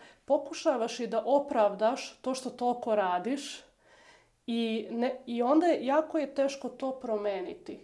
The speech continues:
Jer da li je sad moguće smanjiti troškove? Da, moguće je, ali onda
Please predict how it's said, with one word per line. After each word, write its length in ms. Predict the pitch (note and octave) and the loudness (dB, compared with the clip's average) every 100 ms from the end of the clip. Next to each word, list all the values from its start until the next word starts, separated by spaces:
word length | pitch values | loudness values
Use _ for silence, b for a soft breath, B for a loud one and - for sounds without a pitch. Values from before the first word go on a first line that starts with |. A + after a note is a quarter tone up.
| - | -4
Jer 180 | G#3+ G#3 | 0 0
da 140 | B3 | 2
li 240 | D#4 D4 C4 | 4 2 0
je 80 | A#3+ | -2
sad 240 | C#4 A#3 | -2 -2
moguće 400 | A#3+ B3 B3+ A#3+ | -2 -2 -4 -6
smanjiti 560 | A3+ A#3 A3+ G#3+ G#3+ G3+ | -4 0 0 0 -4 -8
troškove? 720 | F#3+ F#3 - - F#3 F3+ - _ b b b b b _ _ - | -8 -8 -10 -10 -8 -8 -12 _ b b b b b _ _ -14
Da, 340 | F#3+ B3+ A#3 - - | -4 -2 -4 -8 -2
moguće 560 | A3 A#3 B3 - G3 | 0 2 -2 -2 -6
je, 120 | F#3+ - | -6 -4
ali 240 | A3+ A3+ | -2 0
onda 420 | A#3 C#4 C4+ B3+ | 0 0 0 -2